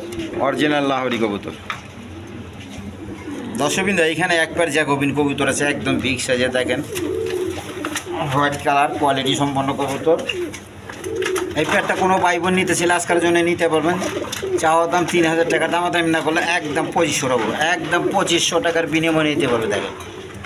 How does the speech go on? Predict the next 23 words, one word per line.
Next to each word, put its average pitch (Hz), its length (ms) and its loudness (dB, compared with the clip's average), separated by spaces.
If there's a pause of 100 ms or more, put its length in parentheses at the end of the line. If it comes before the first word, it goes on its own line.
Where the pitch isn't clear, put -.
এর 131 120 -2
সামনেরটা 151 340 2
মাদি, 160 420 4
পিছনেরটা 143 480 2 (100)
নর, 110 180 2 (1400)
যার 151 200 2
পছন্দ 160 300 2 (140)
অবশ্যই 165 380 2
যোগাযোগ 165 300 4
করে 160 200 2
নিয়ে 165 140 4
নেবেন। 185 200 2 (600)
রানিং 165 240 2 (120)
পেয়ার 190 220 2 (120)
মাত্র 185 240 2 (180)
পঁচিশশো 208 460 2
টাকা। - 160 -4 (1600)
দর্শকবৃন্দ, 220 420 4
এখানে 202 380 2
এক 147 120 -4
পেয়ার 190 180 2 (300)
<clears throat> 170 300 2
ব্ল্যাকলেস 160 360 2